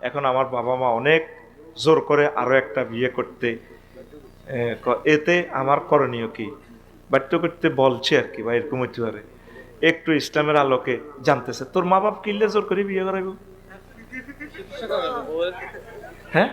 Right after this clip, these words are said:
বাচ্চা কি তোর দরকার না তোর মা বাপের দরকার?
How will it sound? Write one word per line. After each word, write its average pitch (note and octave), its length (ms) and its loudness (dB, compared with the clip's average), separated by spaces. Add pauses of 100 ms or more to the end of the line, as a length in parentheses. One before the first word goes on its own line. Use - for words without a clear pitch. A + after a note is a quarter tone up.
(640)
বাচ্চা G3+ 320 4
কি A3 120 -2
তোর A3 380 2
দরকার G3 300 4
না F3 100 0
তোর E3+ 180 -4
মা D#3+ 160 4
বাপের D#3 260 0
দরকার? C3+ 280 -4